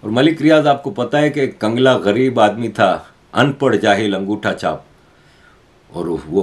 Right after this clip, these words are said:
उसने खुल के कहा था कि मैं तो भाई रिश्वत लेता भी हूँ और देता भी हूँ, क्योंकि पाकिस्तान में यही चलता है, बहरिया town बनाया। और इसके बाद आज मलिक रियाज पाकिस्तान का अमीर तरीन आदमी है और ये इनकी अय्याशियों का आलम है।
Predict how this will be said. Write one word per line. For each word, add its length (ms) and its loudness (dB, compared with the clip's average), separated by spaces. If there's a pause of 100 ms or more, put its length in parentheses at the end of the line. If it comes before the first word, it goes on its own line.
उसने 360 -6
खुल 400 -2
के 140 -2
कहा 180 4
था 160 0
कि 140 -6
मैं 240 -4
तो 120 -6
भाई 140 -2
रिश्वत 380 -4
लेता 320 0
भी 120 -2
हूँ 120 -2
और 100 -2
देता 280 -2
भी 140 -6
हूँ, 100 -10
क्योंकि 240 -8
पाकिस्तान 540 -4
में 120 -6
यही 180 -2
चलता 360 -4
है, 160 -2 (320)
बहरिया 340 2
town 380 -4
बनाया। 480 -2 (460)
और 140 2
इसके 240 0
बाद 380 0
आज 180 0
मलिक 320 -4
रियाज 220 0
पाकिस्तान 540 -4
का 100 -2
अमीर 240 -2
तरीन 320 -4
आदमी 300 -4
है 180 -10 (1700)
और 120 -2
ये 520 0 (140)
इनकी 260 2
अय्याशियों 480 2
का 140 -4
आलम 320 -6
है। 220 -14